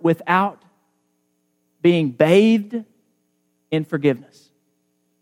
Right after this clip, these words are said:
You just can't have a long-lasting, enduring marriage or friendship or warm relationship with a brother or sister in Christ unless you decide to practice forgiveness,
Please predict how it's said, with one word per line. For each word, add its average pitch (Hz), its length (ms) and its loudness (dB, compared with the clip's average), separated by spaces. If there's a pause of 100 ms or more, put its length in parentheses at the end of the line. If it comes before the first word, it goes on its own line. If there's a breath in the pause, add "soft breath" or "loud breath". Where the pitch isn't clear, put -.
(680)
You 180 120 -2
just 226 260 -2
can't 269 360 0
have 208 220 2
a 170 140 4
long-lasting, 214 1200 0
enduring 190 640 0
marriage 220 540 2
or 165 140 -2
friendship 220 600 -2
or 165 200 2
warm 226 380 4
relationship 220 640 2
with 170 140 -2
a 151 40 2
brother 214 360 2
or 180 140 -2
sister 220 380 -4
in 165 180 -6
Christ 226 380 0 (280 soft breath)
unless 202 400 4
you 285 80 2
decide 208 580 2
to 214 100 0
practice 226 560 -2
forgiveness, 302 680 -4